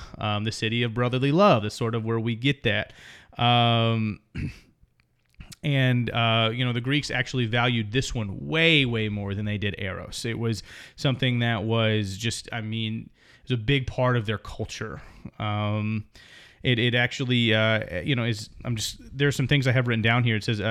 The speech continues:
it concerned deep, um, camaraderie, uh, and, and friendship that developed between brothers in arms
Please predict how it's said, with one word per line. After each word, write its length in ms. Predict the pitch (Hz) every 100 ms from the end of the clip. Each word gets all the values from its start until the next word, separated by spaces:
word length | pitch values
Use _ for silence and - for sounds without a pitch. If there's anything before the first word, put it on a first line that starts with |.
| 104
it 100 | -
concerned 480 | 120 - 120 101
deep, 360 | 104 131 147 - - -
um, 520 | 131 120 117 113 110 -
camaraderie, 720 | - 123 107 110 131 139 165 170 - -
uh, 160 | 113 110
and, 240 | 113 117 113
and 160 | 117
friendship 340 | - 131 - 127
that 60 |
developed 300 | 120 117 107 123
between 240 | 127 120
brothers 320 | 120 127 135
in 80 | 127
arms 360 | 117 120 123